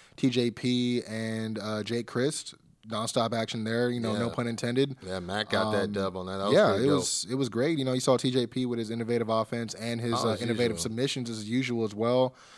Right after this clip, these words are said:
Speaker 2: That
Speaker 1: Uh,
Speaker 2: top
Speaker 1: every
Speaker 2: rope cutter was very impressive by,
Speaker 1: Yeah,
Speaker 2: by
Speaker 1: uh,
Speaker 2: Chris.
Speaker 1: J-, yeah, Jay Chris, like, he,
Speaker 2: Yeah.
Speaker 1: and he hits those quite a bit, man. He's, uh, he's been known to hit that spot, so it wa-, it was good to see that, followed by the six-star frog splash.
Speaker 2: Mm-hmm.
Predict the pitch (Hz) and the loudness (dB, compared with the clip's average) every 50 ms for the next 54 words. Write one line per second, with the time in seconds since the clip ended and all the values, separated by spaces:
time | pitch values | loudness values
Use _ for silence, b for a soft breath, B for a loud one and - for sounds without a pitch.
0 | B B B 107 113 110 - - 127 127 127 - - 135 123 - - - 120 120 | B B B 0 0 0 2 2 4 4 4 6 4 4 2 2 0 -2 0 0
1 | 113 107 98 95 90 87 90 87 90 101 101 98 95 95 92 92 - 98 92 - | 2 0 0 -2 -4 -8 -8 -6 -4 -2 -2 -2 -2 -4 -6 -4 -2 -2 -2 -2
2 | - 95 87 101 135 143 127 110 107 104 101 95 90 90 - 117 117 117 113 110 | -6 -6 -2 2 2 4 4 4 2 0 -2 -4 -4 -2 -2 0 0 2 2 2
3 | 98 107 101 92 - - - - 110 120 131 131 151 151 165 143 117 110 135 143 | 2 2 0 -4 -6 -10 -12 -6 0 0 0 2 4 6 6 6 6 4 4 2
4 | 143 - - 175 185 175 - - 131 127 123 92 87 180 180 170 151 123 147 160 | 4 4 2 2 4 2 2 2 0 0 0 0 0 -2 -2 -2 -2 -2 0 2
5 | 196 220 247 247 - - - 165 147 135 123 - - 196 208 180 101 92 123 139 | 2 4 2 2 0 2 2 4 4 4 2 4 4 4 4 4 2 2 0 0
6 | 120 107 107 107 113 120 131 131 123 127 127 120 127 131 135 135 123 123 127 131 | 0 0 -2 -4 -4 -2 -2 -2 -2 0 0 0 0 -2 -2 -2 -4 -2 0 -2
7 | 131 123 117 117 117 - 113 104 101 - - - 107 104 104 - - 120 123 131 | 0 -2 -2 -4 -4 -4 -4 -4 -6 -6 -6 -4 -2 -2 -2 -2 0 0 2 2
8 | 143 143 131 123 131 127 110 113 135 131 110 107 - - 123 110 117 117 117 113 | 2 2 2 0 0 -2 -2 0 -2 -2 0 -2 -4 -2 -2 -2 0 0 0 0
9 | - - 110 110 110 104 110 107 101 - - 120 110 - - 117 107 104 - 117 | -2 0 -2 -2 0 -2 -2 -4 -4 -4 -4 -4 -4 -2 -2 -2 -2 0 0 0
10 | 110 113 - - 117 113 113 110 110 104 - - - 104 110 107 98 92 | 0 0 0 -2 0 0 0 0 0 -2 -6 -8 -8 -8 -6 -6 -6 -8